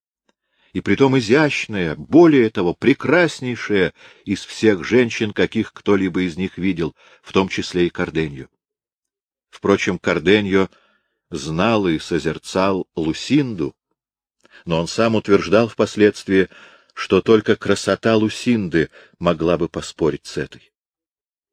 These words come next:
Роскошные золотистые волосы, длинные и густые, закрывали не только плечи,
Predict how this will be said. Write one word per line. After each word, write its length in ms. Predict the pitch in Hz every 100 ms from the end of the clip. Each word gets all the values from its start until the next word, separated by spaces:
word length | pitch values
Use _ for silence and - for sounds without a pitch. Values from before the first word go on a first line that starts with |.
| _ _ -
Роскошные 840 | 90 110 - - 143 - 101 85 73
золотистые 720 | 90 98 - 123 - 104 101
волосы, 540 | 104 90 67 - - _ _ _ _ -
длинные 680 | 87 107 151 156 147 139 135
и 140 | 113
густые, 600 | 110 110 - 104 80 67 _ _ _ _ _
закрывали 560 | - 92 - 104 110 107
не 140 | 110
только 340 | 110 160 151 131
плечи, 540 | - 107 92 - -